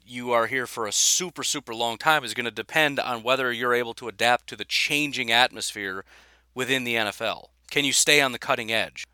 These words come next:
understand where the N F L is going, and stay one step ahead of it? Kind of a question for the future, but, but the, the great thing is we learned that Matt LaFleur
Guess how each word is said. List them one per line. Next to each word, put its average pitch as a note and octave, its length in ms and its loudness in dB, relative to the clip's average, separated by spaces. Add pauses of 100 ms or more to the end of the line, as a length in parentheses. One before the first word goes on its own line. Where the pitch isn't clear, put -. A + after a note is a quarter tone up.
understand C#3 640 2
where B2+ 220 0
the A#2+ 140 -2
N A#2 80 0
F A2 120 -4
L A2+ 140 2
is F#2 100 -6
going, A#2 320 -2
and F#2+ 120 -8
stay A2+ 180 -4
one G#2+ 220 -6
step - 260 -4
ahead C3+ 280 -2
of G#2 120 -6
it? - 200 -20 (840)
Kind D3+ 160 2
of G#2+ 60 -2
a G2+ 40 -12
question A#2+ 340 -2
for G#2+ 140 -12
the F#2+ 80 -12
future, B2 400 -8
but, F2+ 160 -12 (180)
but A#2 120 -4 (500)
the, C3+ 180 0
the B2+ 100 -8
great D3 320 2
thing C3+ 220 2
is C3 180 6
we A#2 120 -6
learned B2 280 -2
that G#2 140 0
Matt B2 200 4
LaFleur A#2+ 520 -6